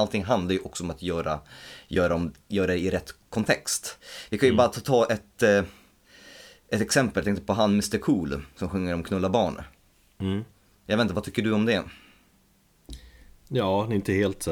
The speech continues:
Speaker 2: här,
Speaker 1: Det är inte helt
Speaker 2: smakfullt.
Speaker 1: P K, nej det är det inte,
Speaker 2: Nej.
Speaker 1: men det är ju också en satir.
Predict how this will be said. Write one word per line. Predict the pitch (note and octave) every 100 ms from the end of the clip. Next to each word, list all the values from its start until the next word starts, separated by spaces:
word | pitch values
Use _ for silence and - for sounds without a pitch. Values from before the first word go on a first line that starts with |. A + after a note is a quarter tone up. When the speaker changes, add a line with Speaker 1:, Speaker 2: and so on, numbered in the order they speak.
| D2+
Speaker 2:
här, | D2 - - -
Speaker 1:
Det | G2 C3+
är |
inte | C3+ C#3+
helt | C#3+ B2
Speaker 2:
smakfullt. | - B2 -
Speaker 1:
P |
K, | C#3+ G#2+
nej | A2 A#2
det |
är | A#2+
det |
inte, | B2 G#2+ - A#2+
Speaker 2:
Nej. |
Speaker 1:
men | G2+ B2 A#2 G2+
det |
är | G#2+
ju | A2
också | A2 A#2+
en | A2
satir. | - G#2+ C3+ G#2+ F2+